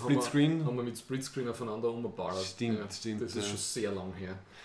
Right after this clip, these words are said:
Speaker 2: Weil ich hab, ich hab die Serie jetzt angefangen, dann hab ich gerätselt, welches Halo ich eigentlich gespielt hab. Bin draufgekommen, das war wirklich damals das erste und nur das erste.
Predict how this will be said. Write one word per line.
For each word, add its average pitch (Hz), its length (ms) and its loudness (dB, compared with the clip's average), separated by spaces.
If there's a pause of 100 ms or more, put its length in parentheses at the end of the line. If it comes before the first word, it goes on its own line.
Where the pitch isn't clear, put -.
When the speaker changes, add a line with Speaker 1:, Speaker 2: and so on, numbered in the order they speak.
(140)
Speaker 2:
Weil 120 160 2
ich 139 60 8
hab, - 180 2
ich 110 80 2
hab 123 140 4
die 120 60 0
Serie 135 300 6
jetzt 113 140 4
angefangen, 143 500 4
dann 120 240 4
hab 120 100 6
ich 127 240 6
gerätselt, 117 680 2
welches 123 340 2
Halo 135 300 2
ich 117 100 4
eigentlich 110 220 0
gespielt - 320 -6
hab. 160 140 2
Bin 131 100 0
draufgekommen, 135 420 0
das 127 140 2
war 127 100 2
wirklich 147 180 -2
damals 123 380 0
das - 140 -8
erste 113 360 -2
und 123 120 0
nur 131 120 2
das 120 120 -2
erste. 151 440 -2